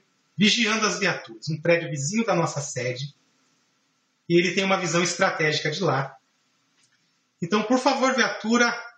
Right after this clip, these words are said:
X, ou viatura zero dois, vamos considerar assim. Por favor, viatura zero dois, pode até esse local pra verificar. Então, a viatura foi até o local,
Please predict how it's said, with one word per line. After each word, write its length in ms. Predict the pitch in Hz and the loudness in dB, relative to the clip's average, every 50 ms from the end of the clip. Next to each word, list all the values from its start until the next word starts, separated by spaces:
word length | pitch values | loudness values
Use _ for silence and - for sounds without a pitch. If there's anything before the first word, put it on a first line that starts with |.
| _ _ | _ _
X, 720 | - - - - 233 226 170 139 - - - - - _ _ _ _ _ | -10 -8 -2 2 2 2 2 0 -2 -8 -10 -12 -16 _ _ _ _ _
ou 180 | 165 190 214 175 | -2 0 0 2
viatura 420 | - 196 180 - - 196 180 170 | 2 2 0 0 0 0 0 2
zero 220 | 175 180 147 131 | 2 0 -2 -2
dois, 360 | 139 143 139 117 - - - - | 0 2 2 0 0 -4 -6 -2
vamos 220 | 160 170 160 143 | 0 0 0 0
considerar 400 | - 135 - - 127 120 117 113 | -2 -4 -6 -6 -8 -10 -10 -10
assim. 300 | 110 - - - - - _ _ _ | -10 -10 -12 -12 -14 -16 _ _ _
Por 120 | - 208 - | -2 0 2
favor, 340 | 208 175 160 180 208 202 | 2 2 4 2 2 2
viatura 320 | 202 185 175 175 180 170 156 | 2 2 2 2 0 0 0
zero 220 | 151 151 139 139 | 0 0 -2 -2
dois, 380 | 131 131 139 139 139 - - - - - - - _ | 0 2 2 2 2 0 -6 -14 -20 -20 -20 -8 _
pode 180 | - 233 226 220 | 2 2 4 4
até 480 | 196 196 - 196 190 190 185 185 - - - - _ _ _ _ | 2 2 0 0 2 2 2 0 -2 -6 -10 -16 _ _ _ _
esse 220 | 170 165 - - | -2 -2 -2 0
local 400 | 165 160 151 - - 165 165 170 | 0 0 0 0 2 2 2 2
pra 160 | 170 160 151 143 | 2 0 -2 -2
verificar. 680 | 147 143 139 - - - - 139 139 147 165 - - - _ _ _ _ _ _ _ _ _ _ _ - | -2 -2 -4 -6 -10 -10 -6 -2 -2 -2 -2 -4 -8 -14 _ _ _ _ _ _ _ _ _ _ _ -4
Então, 240 | 165 175 185 185 | -2 0 0 2
a 60 | 180 165 | 2 2
viatura 440 | 180 190 185 185 - 202 208 226 | 2 2 2 2 0 0 0 0
foi 420 | 226 - - - 170 165 180 208 202 | 0 -2 -2 0 2 2 4 4 2
até 200 | 175 - - 160 | 0 0 0 -2
o 60 | 151 | 0
local, 500 | 151 143 - - - 120 120 123 123 - | 0 -2 -4 -4 -6 -6 -6 -6 -8 -10